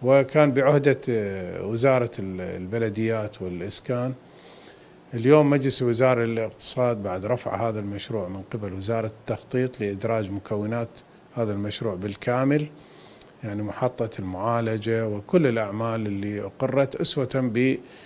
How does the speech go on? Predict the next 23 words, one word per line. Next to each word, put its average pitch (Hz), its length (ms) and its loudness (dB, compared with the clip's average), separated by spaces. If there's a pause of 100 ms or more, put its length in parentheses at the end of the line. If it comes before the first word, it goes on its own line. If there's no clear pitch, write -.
(400)
آه، 95 360 -6 (1040)
المرحلة 123 480 -2 (360)
الثانية، 123 680 2 (520)
لكن 131 280 4
انضاف 117 360 2
لها 127 140 2
محطة 120 500 2
المعالجة 117 580 0
لكل 113 380 2
الزبائن، 92 380 -2
يعني 101 140 -8
تشمل 120 320 0
المرحلة 127 380 -2
الثانية 131 380 -2
والمرحلة 110 480 -6
الأولى. 120 340 -2 (520)
اليوم، 123 360 2
آه، 104 440 -8 (140)
أبلغني 120 680 4
معالي 110 440 2
وزير 107 380 0
التخطيط 110 840 -4
مش-، 98 260 -6